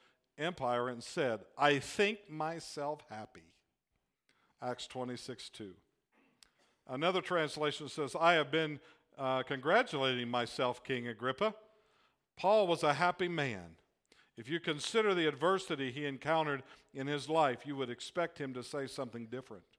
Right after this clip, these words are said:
He could have said, "I'm a tired man, a mistreated man, a lonely man, a disappointed man, a hurting man."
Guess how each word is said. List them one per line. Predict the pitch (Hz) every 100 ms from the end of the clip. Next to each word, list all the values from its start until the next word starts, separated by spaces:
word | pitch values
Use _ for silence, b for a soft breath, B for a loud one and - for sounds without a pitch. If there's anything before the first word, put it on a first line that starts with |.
| _ _ _ b b b b
He | 156
could | 143 262 262
have | 170
said, | - 247 190 151 B B 151
"I'm | 180
a | 165
tired | - 175 170 139
man, | 127 120 120 127
a |
mistreated | 127 160 - 170 147 123 107
man, | 107 110 131 -
a | 127
lonely | 135 139 135 123 107
man, | 104 101 113 123 B B
a | 123
disappointed | 123 143 143 147 - 170 165 151
man, | 156 156 156
a | 135
hurting | - - 147 120 104
man." | 95 90 85